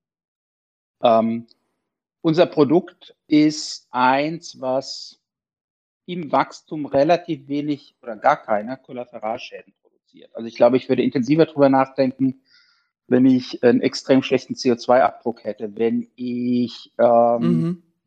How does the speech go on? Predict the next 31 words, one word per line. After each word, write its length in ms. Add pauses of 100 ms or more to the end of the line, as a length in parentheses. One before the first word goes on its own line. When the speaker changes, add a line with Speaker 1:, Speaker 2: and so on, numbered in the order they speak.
(140)
Speaker 1:
Randbedingungen 840
hätte, 220
die 140
ich 120
verletze, 540
sei 300
es, 380
ähm, 460
in 140
der 160
Art 160
und 100
Weise, 260
wie 200
wir 240
sourcen, 580
ja, 180
weil 160
wir 300
in, 440
keine 280
Ahnung, 280
in 100
Afrika 460
oder 200
in 80 (460)
Asien 420
unsere 220
Lieferketten 580
nicht 160
im, 100